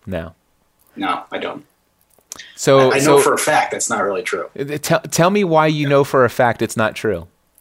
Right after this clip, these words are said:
Speaker 2: Well, because I've paid for therapy.
Speaker 1: You
Speaker 2: I've
Speaker 1: have?
Speaker 2: paid for, I have. I've paid for coaching.
Speaker 1: Yep. Where
Speaker 2: I
Speaker 1: else have you
Speaker 2: know
Speaker 1: he-, where else have you just heard people in public talking about mental health stuff? Give me some examples.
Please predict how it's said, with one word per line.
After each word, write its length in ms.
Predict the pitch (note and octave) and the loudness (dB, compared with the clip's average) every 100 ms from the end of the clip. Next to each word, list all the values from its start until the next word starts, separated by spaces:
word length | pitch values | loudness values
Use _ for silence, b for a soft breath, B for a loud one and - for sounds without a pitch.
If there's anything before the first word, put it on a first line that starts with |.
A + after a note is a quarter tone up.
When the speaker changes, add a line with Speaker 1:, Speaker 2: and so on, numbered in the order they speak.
| _ _ - | _ _ -2
Speaker 2:
Well, 160 | E3+ | 0
because 340 | C3 C3+ C#3 D3 | 2 2 2 0
I've 380 | B2+ C3+ C#3+ | 0 0 0
paid 220 | C#3+ C#3+ C#3+ | 2 2 2
for 120 | C#3+ | -2
therapy. 640 | C3 B2 B2+ C3+ C3+ - _ _ _ _ _ | 0 0 0 0 -2 -4 _ _ _ _ _
Speaker 1:
You 200 | A2 B2 | 0 2
Speaker 2:
I've 80 | C#3+ | 4
Speaker 1:
have? 180 | C3+ D3+ | 2 2
Speaker 2:
paid 160 | C3+ - | 0 -2
for, 120 | - _ _ - | -16 _ _ -4
I 160 | A#2+ | -2
have. 340 | A#2+ B2 C#3 - | 0 0 0 -4
I've 260 | A2 A#2+ - | -4 -2 0
paid 180 | C3 B2 | 0 0
for 80 | |
coaching. 560 | - B2+ B2+ C3+ C3+ C3+ _ _ - | -4 -2 -2 -2 -2 -4 _ _ -4
Speaker 1:
Yep. 380 | G#2 C#3 - _ _ - | 0 0 -2 _ _ -2
Where 220 | C3+ E3 | 2 4
Speaker 2:
I 60 | E3+ | 4
Speaker 1:
else 100 | A#2 | 2
have 120 | A#2+ | 0
you 100 | A#2+ | 2
Speaker 2:
know 60 | - | 0
Speaker 1:
he-, 40 | - | -2
where 160 | C3 D#3+ | 2 4
else 260 | E3 E3+ E3 | 4 2 -2
have 120 | D3+ | -2
you 120 | D3 | -2
just 220 | C#3+ D3 | -2 -4
heard 240 | - D#3 C#3 | 0 -2 -2
people 260 | D#3 D#3 | -2 -2
in 80 | C3+ | -2
public 340 | - C#3 A#2 | 0 0 0
talking 420 | - A#2 A2+ A#2+ A2 | 0 0 0 0 -2
about 260 | A2 G#2+ | 0 0
mental 260 | G#2+ G#2 G2+ | -4 -4 -4
health 260 | G2+ G2+ | -2 -4
stuff? 380 | - - - _ _ _ _ _ _ _ _ _ - | -6 -6 -6 _ _ _ _ _ _ _ _ _ -6
Give 120 | C#3+ | -4
me 80 | D#3 | -2
some 160 | D3+ | -4
examples. 640 | C#3 B2+ A#2+ A2 F2+ - | -4 -2 -2 -4 -10 -12